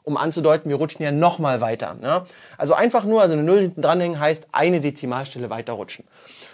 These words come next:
So, und deswegen, wie oft passt die fünfzehn in die hundert rein? Überlegen, ähm, fünfmal, sechsmal, siebenmal, na, siebenmal nicht, weil sieben mal fünfzehn sind wir über der hundert. Aber sechsmal passt die rein, weil sechs mal fünfzehn, Schritt Nummer zwei,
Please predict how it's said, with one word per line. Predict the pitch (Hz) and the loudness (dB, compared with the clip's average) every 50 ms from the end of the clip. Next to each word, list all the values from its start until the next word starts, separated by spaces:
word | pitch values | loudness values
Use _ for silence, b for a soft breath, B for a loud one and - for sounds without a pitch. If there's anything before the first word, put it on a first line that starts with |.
| B B | B B
So, | - 285 247 | 4 4 4
und | 170 151 160 | 6 6 4
deswegen, | 185 202 - 220 226 226 247 240 208 - | 4 2 2 2 0 0 0 -2 -2 -2
wie | 165 202 226 - | 0 0 2 2
oft | 175 185 180 - | 2 0 0 0
passt | - 180 175 - - | 0 0 0 0 -4
die | 170 | -8
fünfzehn | - - - 180 185 185 185 - - - 180 | -6 -2 0 0 0 0 -2 -8 -8 -6 -4
in | 156 143 160 | -4 -2 -2
die | 151 139 120 | -4 -4 -4
hundert | 135 214 269 269 214 160 - | -2 -2 0 0 0 0 0
rein? | 135 127 180 190 277 330 - _ _ _ _ _ _ _ _ _ _ _ _ _ _ _ _ _ _ _ | 0 0 0 0 -2 -4 -8 _ _ _ _ _ _ _ _ _ _ _ _ _ _ _ _ _ _ _
Überlegen, | 131 127 123 120 123 131 151 175 165 127 101 - - | -8 -6 -4 -2 -2 0 0 0 0 -2 -4 -6 -6
ähm, | 123 127 127 123 120 113 110 110 | -4 -2 -2 -2 -2 -4 -8 -10
fünfmal, | - - 156 170 196 - 214 202 185 165 | -12 -14 -14 -12 -12 -10 -10 -8 -8 -6
sechsmal, | 147 170 180 - - 190 170 151 | -8 -8 -10 -10 -8 -8 -8 -6
siebenmal, | 139 175 180 202 196 B B B B | -6 -4 -4 -4 -6 B B B B
na, | 160 160 | -2 0
siebenmal | 147 156 208 226 233 214 180 165 | 2 2 2 2 4 2 2 2
nicht, | 170 185 180 180 147 | 2 0 0 -2 -2
weil | 131 131 135 | -2 -2 0
sieben | 123 135 165 185 190 | -2 -4 -4 0 2
mal | 180 160 | 2 2
fünfzehn | - - 165 175 175 - - 151 | 0 0 -4 -8 -8 -8 -8 -6
sind | 147 143 | -4 -4
wir | 143 139 | -2 -4
über | - 147 147 143 | -4 -4 -4 -4
der | 131 120 107 | -4 -4 -6
hundert. | 117 113 90 - - B B B B B B | -8 -10 -10 -12 -14 B B B B B B
Aber | - - - 156 151 | 4 4 6 4 4
sechsmal | - 285 302 - - - 156 123 120 | 2 -2 -4 -4 -4 -2 0 -2 -2
passt | - 135 127 - - | -2 -4 -6 -6 -6
die | - 135 | -8 -8
rein, | 113 117 104 92 - b b b b b - | -8 -8 -12 -12 -16 b b b b b 2
weil | 135 147 226 262 226 | 4 4 4 4 2
sechs | 156 131 - - - - - | 2 2 0 0 -2 -4 -4
mal | 147 123 120 | -2 -2 -2
fünfzehn, | - - 160 165 175 180 - - 240 277 | -2 -4 -4 -4 -4 -4 -6 -6 -6 -6
Schritt | 277 - - 147 | -6 -8 -8 -6
Nummer | 147 131 127 | -4 -4 -4
zwei, | - 151 135 151 220 262 | 2 4 4 4 4 4